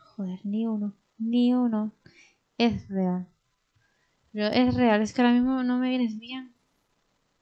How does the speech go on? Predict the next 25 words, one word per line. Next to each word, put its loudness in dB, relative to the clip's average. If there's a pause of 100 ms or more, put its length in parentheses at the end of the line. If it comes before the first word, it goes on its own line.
(580)
¿Sabes 0
por 0
qué? -2
Porque -4
no -4
sé -4
dónde -2
meterte. -6 (1900)
Uno -2
se 0
llama 2
Warwick, 0
me -2
ha -4
salido 0
mil -2
veces -4
y -8
yo -6
no -8
sé -12
para -4
qué -4
lo -4
quiero. -6